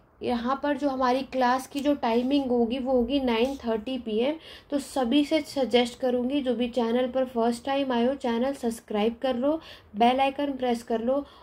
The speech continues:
और Telegram चैनल का लिंक डिस्क्रिप्शन बॉक्स में उसको ज्वाइन कर लो, ताकि जब भी वर्ल्ड हिस्ट्री की सीरीज हमारे चैनल पर इसकी वीडियो अपलोड हो, नोटिफिकेशन अपडेट आपको time to time मिलते रहे। क्लियर हो गया? क्योंकि यहाँ पर आप कोई भी कॉम्पिटिटिव,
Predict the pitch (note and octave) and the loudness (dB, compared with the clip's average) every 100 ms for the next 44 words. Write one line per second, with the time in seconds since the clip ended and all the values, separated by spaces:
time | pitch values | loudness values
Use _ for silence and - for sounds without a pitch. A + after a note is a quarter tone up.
0 | - B3+ C4 B3+ B3 C4 C4 C#4 C#4+ C#4 | -2 0 2 0 0 -2 -4 -2 -2 -2
1 | B3+ B3 B3 A#3+ C4 B3+ A#3+ A#3 B3 A#3+ | -2 -2 0 2 2 2 0 0 -4 -4
2 | - C4 A#3 A3+ - C4 A#3+ C#4 A#3+ A3 | -4 -2 0 0 -4 -8 -6 -4 0 2
3 | A3+ A#3 A3 A3+ C#4+ - - - A#3+ A#3 | 2 0 0 0 -2 -4 -18 -4 -2 -2
4 | C4+ A#3 B3 A#3 A3+ C#4+ B3 A#3 A#3+ C4 | -6 -2 -2 0 2 2 4 2 2 2
5 | C#4 B3 - C4 B3+ C4+ - B3 B3 A#3+ | 0 -2 -6 -8 -6 -6 -4 -2 0 0
6 | A#3 A#3 A#3+ A#3+ A3+ B3 B3+ B3+ B3 A#3 | 2 2 2 2 0 0 -2 -2 -2 -2
7 | A#3+ A3+ A3 A3+ G#3+ A3+ A#3 C#4 D4 - | -4 -2 2 2 2 0 2 0 -2 -8
8 | - A#3+ A#3+ A#3+ C4+ C#4+ C#4+ C4+ C4 A#3+ | -8 2 2 2 -2 -2 -4 -4 -4 -2
9 | G#3 A3+ A3+ G#3+ G#3 G#3 B3 C#4 A#3+ G#3 | 2 0 0 -2 -2 0 -4 -2 0 0
10 | G#3+ B3+ A#3+ A#3+ F4 - _ _ A#3+ C4 | 0 -2 0 0 -2 -6 _ _ -2 0
11 | B3 B3 A3+ G#3+ F#3 F3+ - - - C4 | 0 2 2 2 -2 -8 -18 -20 -4 0
12 | C#4 D4 C#4+ D4 F#4 - - - - C#4+ | 4 4 2 2 0 -4 -20 -20 -8 -6
13 | C#4+ C#4+ B3 D4+ D4+ D#4+ - B3+ C4 C4 | 0 0 0 -2 2 0 0 0 0 -2
14 | - D4 D#4+ D#4+ D#4+ D4 B3+ B3 C#4 A#3+ | -2 0 2 2 2 2 2 0 -4 -2
15 | B3+ B3+ C#4 | -2 -2 -4